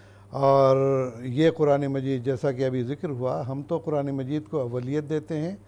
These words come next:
उसके अलावा बाकी जो बातें हैं वो चाहे वो हदीस हो या कोई और किसी का फ़ेल, वो कुरान मजीद के बिलमुकाबिल उसकी अहमियत नहीं होगी। सबसे पहली बात तो ये है मेरे भाई कि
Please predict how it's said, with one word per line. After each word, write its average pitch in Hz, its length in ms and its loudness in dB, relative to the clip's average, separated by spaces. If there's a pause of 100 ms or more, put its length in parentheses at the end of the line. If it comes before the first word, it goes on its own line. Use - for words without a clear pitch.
(440)
उसके 147 280 -2
अलावा 139 380 6
बाकी 139 500 0
जो 147 160 -2
बातें 127 320 -2
हैं 139 260 -4 (420)
वो 151 520 6 (540)
चाहे 147 220 2
वो 151 140 4
हदीस 135 400 -2
हो 170 140 0
या 160 200 0
कोई 165 200 -4
और 143 440 0 (320)
किसी 143 240 -6
का 135 160 2
फ़ेल, 135 340 -4 (540)
वो 165 560 6
कुरान 156 280 4
मजीद 147 340 -2
के 180 120 0
बिलमुकाबिल 151 720 -2
उसकी 156 320 -8
अहमियत 127 500 -4
नहीं 117 260 -6
होगी। 101 360 -10 (500)
सबसे 165 380 0
पहली 185 280 0
बात 160 260 4
तो 165 100 -2
ये 151 140 0
है 139 120 0
मेरे 131 220 -2
भाई 120 280 -4 (640)
कि 135 500 2